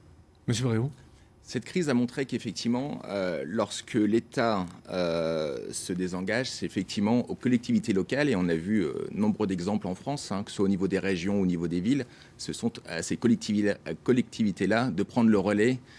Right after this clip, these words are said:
Speaker 2: du désengagement de l'État. Donc effectivement, je pense qu'il faut qu'on fasse tous preuve d'une grande humilité, mais en même temps,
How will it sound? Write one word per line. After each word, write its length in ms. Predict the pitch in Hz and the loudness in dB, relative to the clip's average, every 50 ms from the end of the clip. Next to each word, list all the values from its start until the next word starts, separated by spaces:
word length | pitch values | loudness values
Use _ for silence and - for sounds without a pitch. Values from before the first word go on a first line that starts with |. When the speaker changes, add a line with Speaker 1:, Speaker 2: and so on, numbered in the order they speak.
| - - - - - | -20 -20 -20 -12 -4
Speaker 2:
du 60 | - | 2
désengagement 540 | 98 104 101 101 110 107 104 95 101 117 117 | 4 4 4 6 4 4 2 2 4 4 4
de 40 | 107 | 4
l'État. 240 | 101 87 - 92 87 | 4 2 2 0 0
Donc 180 | 85 80 - 90 | 0 -2 -4 -6
effectivement, 420 | - - 87 - 127 139 143 143 | -6 -6 -4 -2 0 0 0 -2
je 80 | - - | -2 -2
pense 180 | - 110 107 | -2 -2 -2
qu'il 140 | - - 101 | -2 -4 -2
faut 140 | - 104 98 - - - | -2 -2 -4 -6 -8 -4
qu'on 120 | - 101 | -4 -2
fasse 240 | - - 101 101 - | 0 0 -2 -2 -2
tous 200 | - - 117 - | -2 -2 -2 -2
preuve 440 | - - - 127 110 107 85 80 - - - - - - - | -4 -4 0 2 2 2 2 -2 -4 -8 -12 -20 -12 -4 0
d'une 140 | 95 98 98 | 2 4 4
grande 240 | 101 92 139 135 139 | 4 2 2 4 6
humilité, 560 | 135 127 117 110 101 - - 123 139 - - | 6 6 6 6 4 2 0 0 2 2 4
mais 120 | - 117 107 | 4 4 4
en 40 | |
même 140 | 110 107 104 | 4 4 2
temps, 300 | 98 - 139 147 156 156 | 2 2 2 2 0 -2